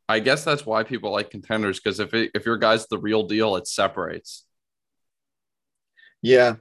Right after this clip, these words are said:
Speaker 2: Yeah, I think for quarterbacks, it probably is a smart idea to just go with the contenders if you want to invest. But, like,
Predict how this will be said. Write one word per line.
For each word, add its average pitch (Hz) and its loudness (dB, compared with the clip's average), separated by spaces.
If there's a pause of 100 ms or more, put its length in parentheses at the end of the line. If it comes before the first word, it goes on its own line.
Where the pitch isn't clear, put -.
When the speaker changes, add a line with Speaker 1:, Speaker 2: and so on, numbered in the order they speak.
(720)
Speaker 2:
Yeah, 160 6
I 202 4
think 214 -4 (800)
for 165 4
quarterbacks, 107 2
it 151 0
probably 101 4
is 95 0
a 95 -6
smart 98 -6
idea 92 -2
to 90 -2
just - -12
go 95 -2
with 95 -2
the 78 -8
contenders 78 -10 (1120)
if 110 -2
you 113 -2
want 98 0
to 92 -4
invest. 90 -6 (540)
But, 117 4
like, 120 4